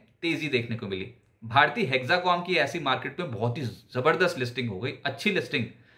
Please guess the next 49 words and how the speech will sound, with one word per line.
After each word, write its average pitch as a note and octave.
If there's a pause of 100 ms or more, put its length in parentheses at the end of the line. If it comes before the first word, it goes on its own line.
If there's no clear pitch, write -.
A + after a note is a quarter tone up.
(240)
और D3+
यहाँ D#3
पर F#3
पाँच D#3
सौ G3
सत्तर E3+
रुपये F3
का E3+
इशू B2+
प्राइस D3+
था, G3
उसके F3+
मुकाबले C#3+
सात C3+
सौ F#3
पचपन D#3+
रुपये D#3+
पे D#3+
ओपन B2+
हो C3
गया। D#3+ (380)
बत्तीस C#3
पॉइंट D#3+
चार C3+
परसेंट D3
प्रीमियम C3
के D3+
साथ -
क्लोजिंग D3+
आई D3+
है F3
आठ C#3
सौ -
चौदह C3+
रुपए D3+
की, F3
यानी C3
कि G3+
लगभग B2
तैंतालीस C3
परसेंट C#3+
का C#3
रिटर्न B2+ (400)
लिस्टिंग D3+
डे C#3+
वाले B2
दिन F#3 (240)
भारतीय C#3
Hexacom B2+